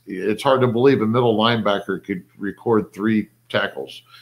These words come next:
I, if I recall right, there are plenty of games that he's had in his career where he had three tackles. That's not middle inside linebacker production there. And it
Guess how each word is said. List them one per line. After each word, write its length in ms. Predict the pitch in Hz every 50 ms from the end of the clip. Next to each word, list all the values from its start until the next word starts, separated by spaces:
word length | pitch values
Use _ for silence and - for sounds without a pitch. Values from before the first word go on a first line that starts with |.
| - - - _ _ -
I, 280 | 92 101 110 104 87 -
if 160 | - 120 - 113
I 120 | 113 123
recall 680 | 135 135 120 104 - - - - - 165 160 151 -
right, 360 | 120 120 113 107 101 - -
there 160 | - 117 131 127
are 140 | 110 104 98
plenty 340 | - - 139 131 131 131 127
of 180 | 117 104 107 101
games 400 | 139 143 131 131 123 113 104 92
that 120 | 104 98
he's 180 | 101 123 117 101
had 240 | 123 123 117 113 107
in 100 | 107 101
his 180 | 107 104 98 -
career 360 | - 113 113 117 113 107 101
where 120 | 101 101
he 100 | 104 107
had 300 | 110 104 92 - - _ _
three 240 | - 107 117 113 107
tackles. 580 | - 117 110 101 95 - 80 67 65 - - _ - - - - - - _ _
That's 400 | - 104 117 113 - - - - _ 120
not 500 | 120 123 120 120 107 - - - - -
middle 360 | 123 127 127 117 107 107 95
inside 440 | - 104 107 101 92 - 110 95 92
linebacker 760 | 95 98 95 92 87 95 92 92 87 - 82 80 82 87 - _ _ _ _ _ _ -
production 500 | 104 92 90 98 95 - - - 90 87
there. 300 | 101 101 90 90 90 - - - - - - _ -
And 160 | 104 107 104
it 280 | 104 104 95 - -